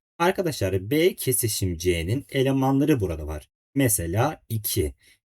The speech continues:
üç, dört ve beş değil mi? Hani yeniden bazı eleman dediği için de sadece bunlar olmak zorunda değil. Arkadaşlar şundan bahsedelim.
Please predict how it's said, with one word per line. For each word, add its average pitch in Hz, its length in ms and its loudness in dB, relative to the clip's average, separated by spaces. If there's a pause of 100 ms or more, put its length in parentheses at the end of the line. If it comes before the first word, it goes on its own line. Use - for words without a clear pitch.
üç, 101 540 -4 (380)
dört 107 460 -2 (240)
ve 147 220 -2
beş 120 440 0
değil 220 240 0
mi? 78 200 -6 (180)
Hani 143 180 0
yeniden 139 480 0
bazı 143 320 0
eleman 135 460 2
dediği 147 340 0
için 80 360 -6
de 139 260 2 (260)
sadece 135 580 2
bunlar 107 240 4
olmak 107 380 0
zorunda 110 520 2
değil. 85 300 -2 (380)
Arkadaşlar 170 460 -2
şundan 143 440 2
bahsedelim. 87 640 -2